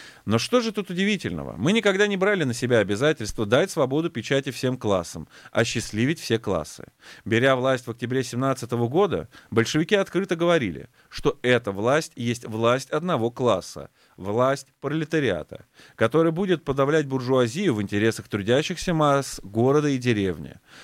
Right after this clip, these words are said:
представляющих подавляющее большинство населения в С С С Р. Как можно после этого требовать от пролетарской диктатуры свободы печати и буржуазии? Вот.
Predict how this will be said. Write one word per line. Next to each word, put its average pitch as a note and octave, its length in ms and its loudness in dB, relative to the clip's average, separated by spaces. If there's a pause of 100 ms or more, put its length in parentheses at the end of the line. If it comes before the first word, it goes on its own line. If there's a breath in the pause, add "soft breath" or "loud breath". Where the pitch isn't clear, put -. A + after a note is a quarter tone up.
(140 loud breath)
представляющих A2+ 760 2
подавляющее B2+ 600 0
большинство F#3 520 0
населения A2 500 -2
в G#2+ 80 -2
С - 260 -4
С G#2 160 -4
С - 140 -8
Р. C2 160 -8 (540 loud breath)
Как F3 180 2
можно F3 380 0
после G2+ 280 -2
этого B2+ 380 2
требовать D#3+ 400 0
от B2 140 -4
пролетарской A#2+ 640 0
диктатуры G2+ 500 0
свободы F3 460 0
печати C3+ 420 -2
и B2 40 -2
буржуазии? G#2 840 -2 (960)
Вот. A2 320 0